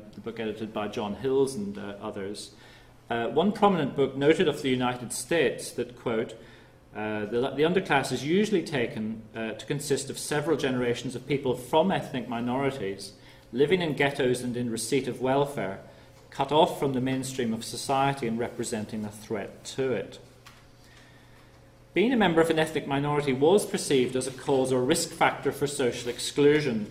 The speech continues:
and ethnic background featured in discussions about educational attainment and education as a preventive factor.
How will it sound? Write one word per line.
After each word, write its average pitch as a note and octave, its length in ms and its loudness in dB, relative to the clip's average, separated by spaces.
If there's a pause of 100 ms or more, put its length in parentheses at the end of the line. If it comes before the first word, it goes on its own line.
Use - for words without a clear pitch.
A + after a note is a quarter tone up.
and C#3+ 140 -2
ethnic D3+ 380 -4
background C#3+ 480 2
featured D3 400 -2
in B2+ 120 0
discussions A2+ 480 -6
about A2+ 220 -4
educational A2+ 640 -4
attainment C#3 640 -4 (540)
and C3+ 160 -2
education B2+ 580 -2
as A2+ 140 -4
a A#2 60 -6
preventive G#2+ 520 -8
factor. A#2+ 600 -6